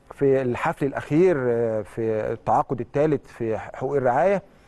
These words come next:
كابتن محمود قال إن إحنا عندنا تسعتاشر لاعبة كبار وصغيرين وناشئين وناشئات، وكل يوم حرفيا اللي بقول لكم ده كل يوم في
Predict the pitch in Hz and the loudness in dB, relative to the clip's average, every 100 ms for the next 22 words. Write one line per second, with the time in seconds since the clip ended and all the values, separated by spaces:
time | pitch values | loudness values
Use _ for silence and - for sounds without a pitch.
0 | - 120 135 123 156 175 170 156 156 160 | -14 -8 -4 -2 -2 0 2 2 0 -2
1 | 139 151 165 - 131 170 160 139 147 151 | -2 0 -2 0 -2 -2 -2 0 0 2
2 | 151 143 - 127 143 139 113 120 123 135 | 0 0 -2 0 2 0 0 -2 0 0
3 | 151 135 117 107 147 143 120 107 - - | 0 0 -2 -4 -4 -2 -2 -4 0 0
4 | - - - - - - - 214 240 202 | 0 -8 -20 -20 -10 -6 0 2 4 4
5 | 175 170 196 226 208 - - - 151 - | 4 4 4 2 0 -12 -12 -4 -4 0
6 | 214 180 117 120 135 147 117 110 - 214 | 0 0 -2 -4 -4 -6 -8 -8 -4 -2
7 | 196 170 160 208 185 175 196 | 0 2 4 2 0 0 0